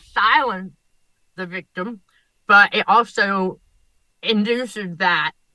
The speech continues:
you know, uh, fear of asking questions. So part of the trauma healing is we overcome that. And so that's what I'm also here to help people do,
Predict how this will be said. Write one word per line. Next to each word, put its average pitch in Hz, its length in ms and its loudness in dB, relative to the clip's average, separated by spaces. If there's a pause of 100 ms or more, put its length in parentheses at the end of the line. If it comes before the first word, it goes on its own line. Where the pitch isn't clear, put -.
you 185 140 -2
know, 165 180 0 (200)
uh, 120 360 0 (140)
fear 226 380 2
of 175 340 0
asking 170 480 -4
questions. - 580 -4 (420)
So 214 200 -4
part 311 320 4
of 233 100 -10
the 185 80 -10
trauma 208 440 2
healing 277 560 2
is 196 180 -4
we 190 140 -6
overcome 214 760 2
that. 135 240 0 (580)
And 175 100 -2
so 190 80 -2
that's 190 180 0
what 185 240 0 (120)
I'm 185 180 4
also 214 340 -2
here 202 180 -4
to 196 100 -6
help 214 240 -2
people 190 260 -12
do, 160 240 -8